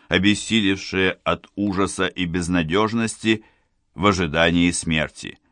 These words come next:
Но лицо государя светится добротой. Он помолодел и приободрился после кровавой бани.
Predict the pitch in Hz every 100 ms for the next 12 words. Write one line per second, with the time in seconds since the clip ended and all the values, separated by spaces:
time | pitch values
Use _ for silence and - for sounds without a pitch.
0 | _ _ _ _ _ _ _ - 107 131
1 | 165 185 - 185 180 185 190 156 131 170
2 | 175 165 - 147 160 165 - 165 143 147
3 | 131 117 - 101 143 101 - _ _ _
4 | _ _ _ _ 92 92 - 101 95 90
5 | 76 67 90 113 - - 92 82 82 80
6 | 80 73 95 151 143 104 85 90 - 87
7 | - - 90 87 90 85 87 76 85 87
8 | 85 87 -